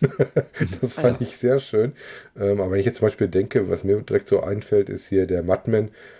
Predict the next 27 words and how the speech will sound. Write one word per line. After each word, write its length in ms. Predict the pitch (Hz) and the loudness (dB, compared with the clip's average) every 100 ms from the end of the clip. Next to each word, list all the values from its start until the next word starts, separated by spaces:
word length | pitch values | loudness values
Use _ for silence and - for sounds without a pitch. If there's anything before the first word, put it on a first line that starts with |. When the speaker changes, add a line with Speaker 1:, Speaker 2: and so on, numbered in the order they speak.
| _ _ - | _ _ -6
Speaker 1:
ähm, 520 | 98 95 95 90 85 | -2 -2 -2 -6 -8
der 220 | - 82 - | -10 -8 -4
ja 160 | 92 | -4
am 100 | 87 | -4
Anfang, 480 | - 98 - 101 98 | -8 -8 -2 0 0
als 200 | 92 - | -4 -12
ich 120 | 101 - | -16 -8
da 120 | 98 | -6
mal 260 | 92 92 | -4 -6
mit 100 | 87 | -8
dem 80 | 98 | -6
verfolgt 440 | 104 - 95 92 - | -4 -2 -4 -2 -2
hab, 140 | 87 | -2
doch 220 | 101 - | -4 -2
relativ 380 | 90 98 - 90 | -2 -2 -4 -8
viel 200 | - 98 | -6 -4
gemacht 400 | 101 98 95 - | -2 0 -2 0
hat. 160 | 90 87 | -2 -2
Dann 100 | 90 | -2
hat 120 | 101 | 0
er 60 | |
mit 120 | 95 92 | -2 -2
dem 80 | |
Hurricane 340 | 92 98 98 92 | 0 0 2 -2
ein 80 | 82 | -2
Buch 180 | 95 - | -4 -2
gemacht. 320 | 104 101 | 0 0